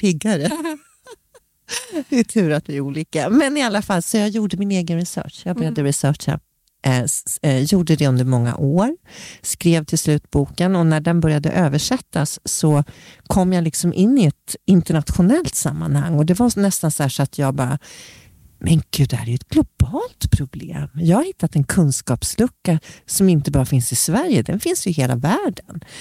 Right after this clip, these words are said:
Speaker 1: Så, så, um, då har jag liksom fortsatt att gräva i det. Som nyutgåvan som kom ut förra året, den handlar ganska mycket om hjärnan,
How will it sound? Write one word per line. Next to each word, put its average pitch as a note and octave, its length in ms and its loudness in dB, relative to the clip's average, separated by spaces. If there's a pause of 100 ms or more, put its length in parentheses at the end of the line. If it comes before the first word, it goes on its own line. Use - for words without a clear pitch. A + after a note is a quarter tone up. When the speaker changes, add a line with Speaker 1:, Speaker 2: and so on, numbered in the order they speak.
(220)
Speaker 1:
Så, - 220 -8 (400)
så, E3+ 400 2
um, C#3+ 220 -2 (380)
då G3 160 2
har A3 100 2
jag F#3 100 0
liksom D#3+ 240 -4
fortsatt - 800 -2
att E3 100 0
gräva C#3+ 400 0
i - 120 -4
det. E3+ 140 0
Som D3 280 2
nyutgåvan E3 840 2
som D#3 180 -4
kom D3+ 160 2
ut C#3 120 2
förra D3+ 300 4
året, C#3+ 360 2
den C#3+ 220 0 (300)
handlar C3+ 420 2
ganska C#3 320 -2
mycket C3+ 160 -4
om D3+ 100 0
hjärnan, C#3 600 0